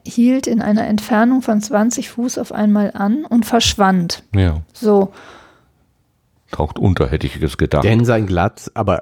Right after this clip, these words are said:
Speaker 1: Ja, und dann das, aber das mit, ne, also nicht durch Untertauchen, der Glanz blieb ungeschwächt, heißt doch, es leuchtet weiterhin, aber dann steht da, die Quelle der glänzenden Ausströmung versiegt. Da, das hört sich doch an, wie das Licht geht aus.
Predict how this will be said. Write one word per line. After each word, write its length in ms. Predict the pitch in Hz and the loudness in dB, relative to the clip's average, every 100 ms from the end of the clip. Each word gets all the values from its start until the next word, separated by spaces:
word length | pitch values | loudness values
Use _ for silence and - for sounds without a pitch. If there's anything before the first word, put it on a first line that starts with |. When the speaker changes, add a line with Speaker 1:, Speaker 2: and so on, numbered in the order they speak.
| - | -2
Speaker 1:
Ja, 360 | 240 262 233 | 0 2 2
und 140 | 247 240 | 2 2
dann 140 | 262 | 2
das, 160 | 269 269 | 2 0
aber 200 | 247 240 | 2 2
das 120 | 240 | 2
mit, 280 | 247 240 - - 254 | 0 -2 -6 -14 -4
ne, 220 | 254 254 - | 0 0 0
also 180 | 226 233 | 0 2
nicht 240 | 247 - | 2 0
durch 180 | 226 - | -2 0
Untertauchen, 720 | 233 277 311 - 302 311 285 | 0 2 0 2 0 2 0
der 100 | 226 | 0
Glanz 380 | 220 208 269 - | 0 0 0 -2
blieb 240 | 233 214 | -8 -4
ungeschwächt, 720 | 240 240 214 - 226 262 - | 0 2 0 0 0 0 -2
heißt 240 | 226 240 240 | 0 0 -2
doch, 100 | 226 | -4
es 140 | 220 | 0
leuchtet 580 | 208 226 233 226 208 - | 2 2 0 -6 -10 -4
weiterhin, 560 | 208 226 269 277 285 294 | 0 2 2 0 0 -2
aber 240 | 233 214 | 2 2
dann 240 | 202 202 240 | 2 2 2
steht 300 | - 254 247 | 0 -2 0
da, 100 | 247 | 0
die 140 | 226 | -2
Quelle 360 | - 226 233 233 | -2 0 4 4
der 120 | 220 | 2
glänzenden 540 | 208 202 233 - 226 214 | 0 0 0 0 0 0
Ausströmung 720 | 208 226 - - 240 226 226 | 0 0 0 0 2 4 2
versiegt. 640 | - 220 240 240 - - - | 2 0 2 -2 -4 -8 0
Da, 180 | 208 - | 0 -2
das 460 | 214 208 208 - - | -2 0 0 -2 0
hört 160 | 233 | 0
sich 160 | 254 - | 0 0
doch 160 | 233 | -2
an, 280 | - 226 226 | 2 2 2
wie 140 | 226 214 | 2 0
das 200 | 214 226 | -2 0
Licht 240 | 226 - | 0 0
geht 180 | 220 208 | -2 0
aus. 360 | 208 185 - | 0 0 -2